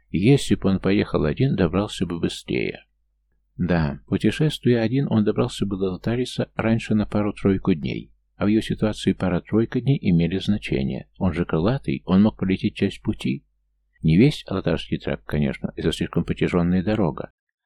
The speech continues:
а на драконий облик тратится слишком много ши, и после того, как ты потратился, должен обернуться человеком и восстановить запас. Но часть расстояния до столицы он действительно мог таким образом преодолеть,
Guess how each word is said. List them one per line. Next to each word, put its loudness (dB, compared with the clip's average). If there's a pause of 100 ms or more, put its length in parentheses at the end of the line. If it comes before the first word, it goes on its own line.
(140)
а 0
на 4
драконий 2
облик 2
тратится -2
слишком -2
много 2
ши, -6 (240)
и -4
после -4
того, 0
как -6
ты -6
потратился, -4 (260)
должен 4
обернуться 0
человеком -2
и 0
восстановить -2
запас. -2 (680)
Но 2
часть 0
расстояния 0
до -2
столицы 0
он 2
действительно 0
мог 4
таким 0
образом 0
преодолеть, -2